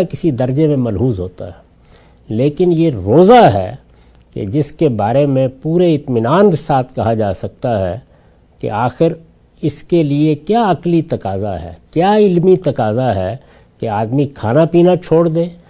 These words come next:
یا وہ اپنی بیوی سے بھی تعلقات نہ رکھے؟ کیا چیز ہے جو اس کا محرک بن سکتی ہے؟ یعنی ہماری جبلت میں کوئی چیز ہے، ہماری فطرت میں کوئی چیز ہے؟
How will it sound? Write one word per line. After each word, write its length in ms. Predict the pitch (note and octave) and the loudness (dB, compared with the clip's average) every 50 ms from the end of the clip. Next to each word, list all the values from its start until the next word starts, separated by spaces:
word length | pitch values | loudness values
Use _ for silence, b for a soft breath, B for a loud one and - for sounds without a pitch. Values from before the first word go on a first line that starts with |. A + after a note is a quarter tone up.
| b b b b b b | b b b b b b
یا 240 | A2+ A2 C3 C#3 C#3 | -2 0 2 2 2
وہ 320 | C3+ B2+ C#3 E3+ G3+ A#3 - - - | 2 2 2 0 0 -2 -4 -10 -12
اپنی 380 | C#3 - - - D3 D3+ C#3 | -12 -10 -4 -2 0 0 0
بیوی 400 | A2+ G2+ B2 F3+ G#3 G#3+ A#3 A#3 | 0 2 2 4 4 6 4 4
سے 200 | - - - F#3+ | 4 4 2 2
بھی 120 | D#3+ D#3+ D3+ | 2 2 0
تعلقات 640 | D#3 - B2+ A#2+ A#2+ A2+ G#2 - G#2+ G2 F#2 - | 0 -2 -2 -2 -2 -2 -2 -4 -4 -6 -6 -6
نہ 100 | F2+ F2 | -8 -8
رکھے؟ 400 | F2 F2+ F2 - - - - _ _ _ _ _ _ _ _ - | -8 -10 -10 -14 -18 -20 -20 _ _ _ _ _ _ _ _ -6
کیا 160 | - A3 A3+ G#3 A#2 | -2 0 0 0 0
چیز 300 | - E3 E3 E3+ C#3 A2+ | 0 0 2 2 2 2
ہے 80 | B2+ B2+ | 2 0
جو 100 | A#2 A#2+ | 0 -2
اس 180 | A2+ - - | -4 -4 -6
کا 120 | - - B2 | -6 -6 -4
محرک 460 | G#2 G#2 G2 G#2 G2+ G#2+ A2 G#2+ - | -4 -4 -4 -4 -4 -4 -6 -6 -6
بن 140 | G#2 F#2+ F#2 | -8 -8 -8
سکتی 500 | - - F#2+ - _ - A2+ G2+ D#2+ E2+ | -8 -12 -12 -12 _ -10 -8 -8 -8 -8
ہے؟ 60 | D#2+ D#2 _ b b b b b b b b | -10 -12 _ b b b b b b b b
یعنی 280 | - G#2 G#2+ A2+ A2 G2 | -6 -6 -2 -2 -2 -2
ہماری 320 | G2 G2 F#2 F#2+ G#2+ A2+ | -2 -4 -2 -2 -2 -2
جبلت 500 | G#2 F#2+ G#2 F2 F#2+ F#2+ G2+ B2+ C3+ - | 0 0 -2 -2 -2 -2 -2 -2 -2 -2
میں 80 | F3+ F3 | -2 -2
کوئی 200 | E3+ - F3 E3+ | 0 0 0 0
چیز 340 | E3+ F3 E3+ E3+ E3+ D#3 D3+ | 0 -2 -4 -4 -4 -2 -4
ہے، 120 | D3+ D#3+ - - b b b b b - | -4 -6 -8 -14 b b b b b -10
ہماری 280 | G2+ F2+ F#2+ G#2+ A#2+ A#2 | -6 -4 -2 -2 -2 -2
فطرت 500 | - - - F#2+ - - C3 C#3+ C#3+ F#3 | -2 -4 -8 -8 -4 -4 -4 -2 0 0
میں 100 | F3+ F3+ | -2 0
کوئی 220 | F3+ - F3 F3 | 0 0 0 0
چیز 340 | E3+ F3 - E3 E3 D#3 C#3+ | 0 0 0 0 0 0 0
ہے؟ 160 | D3 D3 D#3 | -2 -4 -6